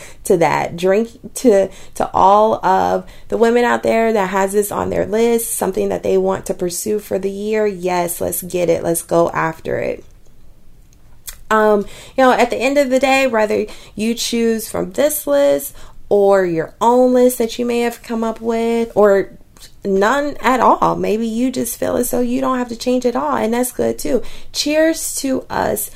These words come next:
becoming better, um, rather than remaining the same. Let's drink to that.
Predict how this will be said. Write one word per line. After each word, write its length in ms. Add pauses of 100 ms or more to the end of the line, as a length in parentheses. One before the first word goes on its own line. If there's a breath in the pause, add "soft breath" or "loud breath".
(320 loud breath)
becoming 760
better, 460 (580)
um, 420
rather 320
than 180
remaining 460
the 100
same. 400 (420 soft breath)
Let's 640
drink 420
to 120
that. 360